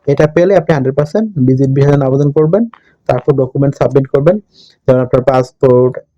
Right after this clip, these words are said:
তার এনআইডি কার্ড, ব্যাংক স্টেটমেন্ট, ইনভাইটেশন লেটার, ট্রাভেল প্ল্যান। তো ট্রাভেল প্ল্যানের জন্য আপনি যেটি করতে পারেন, আপনার কভার লেটার, প্রফেশনাল ভলান্টিয়ার সিভি, তারপর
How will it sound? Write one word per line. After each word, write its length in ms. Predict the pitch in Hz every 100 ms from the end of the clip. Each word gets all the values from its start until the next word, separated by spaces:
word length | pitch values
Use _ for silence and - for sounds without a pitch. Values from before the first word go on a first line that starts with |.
| _ _
তার 160 | 120 117
এনআইডি 300 | 127 127 127
কার্ড, 460 | 131 120 123 123
ব্যাংক 380 | 131 123 123 127
স্টেটমেন্ট, 720 | - 135 123 127 123 123 -
ইনভাইটেশন 500 | 127 127 131 131 131
লেটার, 500 | 120 123 127 123 123
ট্রাভেল 420 | 120 - 123 127 127
প্ল্যান। 440 | - 127 120 127 - _ _ - - _ _ -
তো 80 |
ট্রাভেল 340 | 151 165 165 170
প্ল্যানের 360 | 170 175 175
জন্য 240 | 175 175 180
আপনি 260 | 160 165
যেটি 200 | 160 151
করতে 300 | 156 156 -
পারেন, 140 | 156 156
আপনার 160 | 143 143
কভার 360 | - 139 135
লেটার, 520 | 131 131 131 127 127 127
প্রফেশনাল 720 | - 127 123 139 131 127 127
ভলান্টিয়ার 480 | 123 117 123 131 131
সিভি, 600 | - 131 120 127 127 135 - _ - - _ -
তারপর 500 | 127 123 127 123